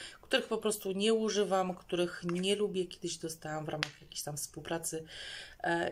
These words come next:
i jakoś tak, no, wydaje mi się, wydają mi się po prostu, e, za ciężkie. Także widzicie. Mówiłam, że coś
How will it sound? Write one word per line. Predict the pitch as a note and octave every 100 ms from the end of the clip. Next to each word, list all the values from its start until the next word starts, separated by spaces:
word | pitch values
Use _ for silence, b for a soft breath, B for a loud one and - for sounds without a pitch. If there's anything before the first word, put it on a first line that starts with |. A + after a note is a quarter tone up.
| -
i | G#3
jakoś | G3 F#3 E3+
tak, | - E3 - F3+
no, | F3+
wydaje | F#3+ F#3+ F#3
mi | F#3
się, | - F#3 -
wydają | F#3+ G#3 A3+ A3 G#3
mi | G3
się | G#3
po | F#3 F3
prostu, | F#3 - - F3+ F3 B B B
e, | - F#3
za | F3 F#3
ciężkie. | F#3+ - D#3 D#3 D3+ - - D#3 D#3+
Także | F3 F3+ E3+ E3+ E3+ E3+ - - - - -
widzicie. | F#3+ D3 C#3 - - - - - _ - - - - _ _ - - - B3
Mówiłam, | A#3 B3+ C4 B3+
że | A#3
coś | A#3+ B3+ - -